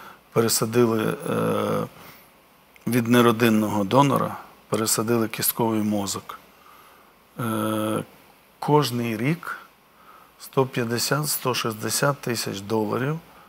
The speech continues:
оплачується на одну цю таку пересадку за кордоном. Тут я впевнений, що її собівартість була в десятки разів нижча. Але,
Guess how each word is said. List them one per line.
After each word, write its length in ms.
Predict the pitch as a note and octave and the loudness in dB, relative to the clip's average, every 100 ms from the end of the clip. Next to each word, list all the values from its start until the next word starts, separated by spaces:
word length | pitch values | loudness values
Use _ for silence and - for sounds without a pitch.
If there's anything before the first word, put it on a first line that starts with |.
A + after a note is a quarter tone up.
| - - _ | -20 -20 _
оплачується 760 | A2+ G#2 A2+ A#2+ - C3+ A#2+ A#2+ | -6 -2 2 2 2 -4 -4 -4
на 240 | A2+ A2+ - | -2 -4 -2
одну 440 | A#2 A2 B2 A#2 | -4 -2 0 0
цю 220 | - - | -2 -6
таку 320 | A2 A2 - - | -6 -8 -6 -6
пересадку 720 | - A2+ A2+ A2 G2+ - G2 | -4 -2 0 -2 -4 -6 -6
за 140 | A2 | -4
кордоном. 520 | - B2 A2+ G#2 G#2 - - - - - | 0 0 2 -2 -2 -12 -16 -16 -12 0
Тут 280 | C#3+ - | 2 2
я 80 | B2 | 0
впевнений, 600 | A#2 - C3+ B2 A2+ A2 | 2 4 4 4 0 -2
що 160 | - A2 | -4 -4
її 260 | A2 A#2 | -2 -2
собівартість 720 | A#2 G#2+ G#2+ A2+ B2 - A2 A2 | -2 -4 0 2 2 0 -8 -2
була 180 | G#2+ | -2
в 40 | G#2 | -2
десятки 540 | G#2+ - A2 - A#2 | -2 -2 -4 -4 -6
разів 340 | G#2 F#2+ G#2 - - - - - - - - | -6 -6 -10 -10 -16 -20 -20 -20 -20 -10 0
нижча. 500 | B2 A2+ - - - - - _ _ _ _ _ - - - - | 2 4 2 -2 -8 -18 -20 _ _ _ _ _ -20 -20 -8 4
Але, 360 | C3 D#3+ D#3+ | 6 6 4